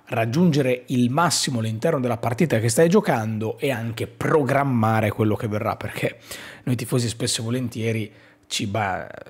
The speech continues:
ci fermiamo a, ad estremizzare, a banalizzare, a commentare, ad analizzare, quello che volete, soltanto la partita in corso. Tradotto, io questo cambio non l'avrei fatto in quel determinato momento perché fattore X, fattore Y, fattore Z,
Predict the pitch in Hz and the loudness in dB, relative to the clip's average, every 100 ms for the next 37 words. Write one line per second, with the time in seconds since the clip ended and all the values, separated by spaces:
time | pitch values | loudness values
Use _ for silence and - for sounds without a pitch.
0 | 139 - - 131 117 147 135 123 113 - | -8 -8 0 2 4 4 6 6 4 2
1 | 110 101 - - 110 113 - 123 139 131 | 0 0 -2 -4 0 0 2 2 4 2
2 | 95 98 123 120 123 110 101 127 101 101 | 0 0 2 4 4 4 2 4 2 0
3 | 120 120 127 117 107 123 107 101 104 120 | -2 -2 0 -2 -2 -2 0 -2 -4 -2
4 | 117 117 131 196 202 156 120 - - - | 0 0 4 6 6 6 4 -2 -10 -18
5 | - - - 139 196 190 160 123 143 160 | -20 -8 -2 2 2 4 2 2 0 2
6 | 151 131 139 113 - - 92 - 139 135 | 2 2 2 2 0 -6 -8 -6 -2 2
7 | 123 120 - 98 - - - - - _ | 2 2 -4 -4 -6 -18 -20 -20 -20 _
8 | - 156 - 123 - - 165 151 139 127 | 0 0 2 -4 -4 -2 0 0 0 0
9 | 127 131 139 165 - 143 139 143 120 - | 2 2 4 4 2 2 4 4 0 0
10 | 127 113 131 127 120 127 127 131 123 156 | 2 2 0 0 0 -2 -2 -2 0 -2
11 | 143 135 135 127 120 110 123 120 139 135 | 0 0 0 -2 -4 -4 -4 -2 2 2
12 | 135 123 117 117 113 131 131 147 143 - | 4 0 -2 -6 -2 2 4 4 2 -6
13 | - - - 123 123 127 - 120 110 110 | -6 -8 -6 -2 -2 -2 -4 -4 -6 -4
14 | 107 101 101 107 | -2 -2 -4 -6